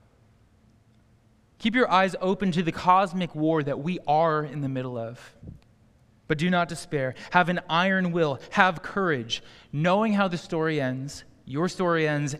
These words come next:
and how the devil's story ends. And then finally, have a tender heart, that even if the world hates you, show them the love of Christ.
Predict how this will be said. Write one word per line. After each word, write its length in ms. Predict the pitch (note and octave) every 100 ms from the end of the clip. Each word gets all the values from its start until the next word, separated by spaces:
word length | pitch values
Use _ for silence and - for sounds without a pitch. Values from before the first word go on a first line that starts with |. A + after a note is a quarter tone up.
| -
and 160 | D#3
how 120 | D#3
the 80 | C#3
devil's 320 | C3+ C3 C3
story 280 | - B2+ A#2
ends. 380 | A2+ A#2+ B2 - - _ _ _ _ _ _ _ - - -
And 140 | - E3+
then 140 | E3
finally, 400 | - D#3+ D#3+ D#3+
have 180 | D3+ C#3
a 40 | C3+
tender 320 | C#3 C3 B2
heart, 320 | A#2+ - - - - _ _ _ _ _ _ _ -
that 180 | C#3 -
even 360 | F3+ G#3 G#3+ G#3+
if 220 | E3+ F3
the 80 | -
world 380 | D3 C#3+ D3 C3+
hates 420 | - C3 B2+ -
you, 200 | A#2+ A2+ - -
show 300 | - - D3
them 240 | C3 C#3
the 80 | B2+
love 220 | A#2+ A2+
of 160 | A2+ -
Christ. 480 | - - - -